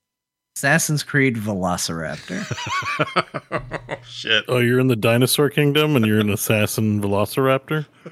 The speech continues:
Speaker 1: Yeah.
Speaker 2: <laughs> Oh,
Speaker 3: You gotta
Speaker 2: shit.
Speaker 3: take out cavemen and dinosaurs?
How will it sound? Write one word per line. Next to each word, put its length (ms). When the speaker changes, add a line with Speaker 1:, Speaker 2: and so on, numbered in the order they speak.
Speaker 1:
Yeah. 340
Speaker 2:
<laughs> 60
Oh, 200
Speaker 3:
You 120
gotta 140
Speaker 2:
shit. 160
Speaker 3:
take 40
out 140
cavemen 600
and 120
dinosaurs? 680